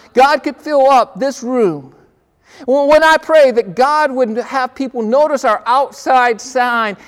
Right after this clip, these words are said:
here at the church, then I better be prepared that people are going to see that sign and be ready to have those conversations.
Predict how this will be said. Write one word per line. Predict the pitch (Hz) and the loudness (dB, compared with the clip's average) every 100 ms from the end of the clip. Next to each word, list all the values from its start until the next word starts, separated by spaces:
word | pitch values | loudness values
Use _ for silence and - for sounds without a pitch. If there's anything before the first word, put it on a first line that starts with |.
| - | -4
here | 226 226 | 0 0
at | 220 | -2
the | |
church, | - - 226 - - - _ - 269 | -8 -2 -2 -2 -8 -20 _ -20 -4
then | 226 | 0
I | 262 277 | 2 2
better | 302 294 277 | 4 4 4
be | 254 285 | 0 -4
prepared | 277 269 - 233 196 | -8 -6 -2 0 0
that | 214 - - | -4 -10 -10
people | 247 247 | -4 -2
are | 226 | 0
going | 233 233 | 0 -2
to | 202 | -6
see | 311 294 | -6 -4
that | 196 | -4
sign | - 196 208 | -4 -6 -6
and | 202 185 | -8 -6
be | 240 | -4
ready | 240 269 214 | 0 0 -2
to | - | -8
have | - 240 208 | -8 -8 -2
those | 208 | -4
conversations. | - 214 214 - 254 208 143 - | -2 -6 -6 -4 -4 -4 -10 -20